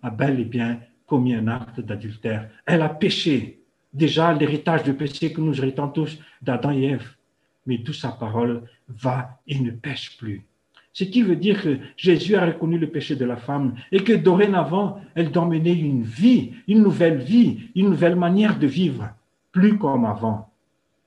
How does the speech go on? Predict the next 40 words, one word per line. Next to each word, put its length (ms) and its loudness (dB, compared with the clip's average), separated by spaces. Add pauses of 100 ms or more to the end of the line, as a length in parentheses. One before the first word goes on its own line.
(300)
Je 100 0
me 100 -2
suis 200 -4
dit, 400 0 (360)
quel 260 -2
retournement 540 -4
de 100 -6
situation. 840 -10 (680)
Les 100 2
religions 520 4
ont 40 0
amené 300 4
la 100 2
femme 300 0
vers 200 2
Jésus 460 -2 (340)
pour 280 2
que 80 2
de 180 2
sa 180 0
propre 420 -2
bouche, 600 2 (440)
Jésus 420 2
condamne 440 0
la 120 -2
femme. 460 -4 (380)
Mais 80 0
au 80 4
lieu 120 2
de 100 -6
cela, 580 -6 (280)
Jésus 560 -4 (280)
lui 140 0
a 60 0
donné 320 -4
le 100 -8
pardon 400 -10
de 100 -12
ses 220 -14
péchés. 460 -10